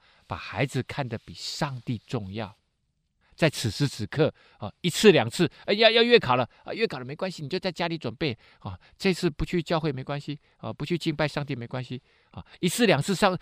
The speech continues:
这孩子就会知道说，哦，原来有些时候上帝没有那么重要。这个就是 double standard 啊，在圣经里面叫做，圣经里面箴言里面叫，就叫做，呃，两样的砝码，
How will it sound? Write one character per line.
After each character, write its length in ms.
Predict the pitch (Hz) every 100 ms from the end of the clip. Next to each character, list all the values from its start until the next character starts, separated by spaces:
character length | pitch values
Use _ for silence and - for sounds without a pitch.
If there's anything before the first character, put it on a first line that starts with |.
| -
这 100 | -
孩 220 | 180 139 175
子 80 |
就 100 | 165
会 80 | 175
知 120 | 160
道 40 | 160
说， 80 | -
哦， 180 | 170 143
原 200 | 135 151
来 200 | 127 117 - - - -
有 120 | 120
些 160 | 196
时 200 | 185 151
候 240 | 151 165 117 _
上 200 | - 220
帝 120 | 160 143
没 100 | 147
有 80 |
那 80 | 131
么 80 | 120
重 220 | 123 104
要。 200 | 101 85 _ _ _ _ _ _ _ _ _ _
这 80 | -
个 80 | 165
就 100 | 160
是 140 | 147
double 380 | - 151 139 147
standard 560 | - - 123 127 92 85 _ _ _ _ _
啊， 180 | 92 - - _
在 140 | 170
圣 200 | - 160
经 120 | 147
里 60 | 127
面 120 | 131
叫 100 | 127
做， 220 | 123 113 - _ _ -
圣 180 | - 175
经 140 | 156 143
里 60 |
面 100 | 139
箴 160 | - 160
言 160 | 143
里 60 | 110
面 100 | 110
叫， 100 | 117
就 140 | 117
叫 100 | 123
做， 140 | 120 110 _ _ _ -
呃， 180 | 98 90 - _
两 360 | 117 123 98 113
样 180 | 170 135
的 80 | 107
砝 240 | 95 80
码， 220 | 104 82